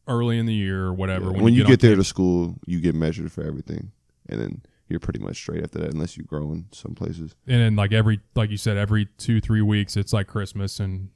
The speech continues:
Speaker 1: "Oh, look, <laughs> look what I got today."
Speaker 2: Yeah, we, we are, uh, we're very fortunate. Like, we're, we're able to get a lot of good stuff. Um, we have new uniforms this year. People who haven't noticed, like, our home and away
Speaker 1: Oh,
Speaker 2: jerseys.
Speaker 1: trust me, they
Speaker 2: Yeah.
Speaker 1: have.
Speaker 2: Yeah,
Speaker 1: They,
Speaker 2: so
Speaker 1: and not in a good way, but they,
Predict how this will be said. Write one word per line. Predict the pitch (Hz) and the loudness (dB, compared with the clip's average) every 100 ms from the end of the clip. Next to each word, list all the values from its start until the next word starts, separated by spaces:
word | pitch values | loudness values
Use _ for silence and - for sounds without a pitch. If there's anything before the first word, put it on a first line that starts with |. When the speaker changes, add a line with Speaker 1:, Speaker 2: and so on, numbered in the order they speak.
| _ | _
Speaker 1:
"Oh, | 117 160 110 | -8 -6 -6
look, | 104 | 0
<laughs> | 113 165 | 2 4
look | 147 147 | 2 -2
what | 135 | -4
I | 139 | -4
got | 139 147 | -6 -6
today." | 165 - 104 | -4 2 4
Speaker 2:
Yeah, | 95 | 6
we, | 95 120 | 6 6
we | 113 135 | 6 8
are, | 117 98 90 | 8 6 6
uh, | 92 107 | 2 -2
we're | - | 0
very | 92 95 | 6 6
fortunate. | 87 92 87 - 87 | 6 4 2 2 2
Like, | 85 | 2
we're, | 87 90 90 | 2 0 0
we're | 87 90 | 2 2
able | 85 | 2
to | 85 | 0
get | 85 | 0
a | |
lot | 85 85 | 0 0
of | |
good | 82 87 | 0 -2
stuff. | - 90 87 87 - - - | 0 0 2 0 -4 -20 -8
Um, | 90 87 85 82 82 - _ _ _ _ _ _ _ _ _ - | -4 -2 0 -2 -4 -10 _ _ _ _ _ _ _ _ _ 0
we | 95 | 2
have | 92 | 4
new | 87 90 | 2 2
uniforms | 90 87 85 87 87 | 2 0 0 0 0
this | 85 82 | -2 -2
year. | 87 85 | -2 -2
People | - 85 | -4 -4
who | 85 | -4
haven't | 85 85 | -4 -4
noticed, | 85 85 85 82 - | -4 -4 -6 -8 -12
like, | 82 82 - - | -8 -8 -8 -8
our | 87 | -6
home | 87 85 | -4 -4
and | 85 | -4
away | 85 | -2
Speaker 1:
Oh, | 120 110 | 0 0
Speaker 2:
jerseys. | 90 | 0
Speaker 1:
trust | 82 117 110 | 0 0 0
me, | |
they | 101 | 2
Speaker 2:
Yeah. | 113 | 2
Speaker 1:
have. | 101 95 - - | 0 -6 -12 -4
Speaker 2:
Yeah, | 85 73 | 0 2
Speaker 1:
They, | 120 | 2
Speaker 2:
so | 127 80 82 | 2 0 0
Speaker 1:
and | 113 120 120 110 107 110 | -4 -8 -6 -6 -4 -4
not | 107 107 | -2 -2
in | |
a | 104 | -2
good | 104 95 | -2 -2
way, | 92 | -4
but | 92 | -2
they, | 104 | 4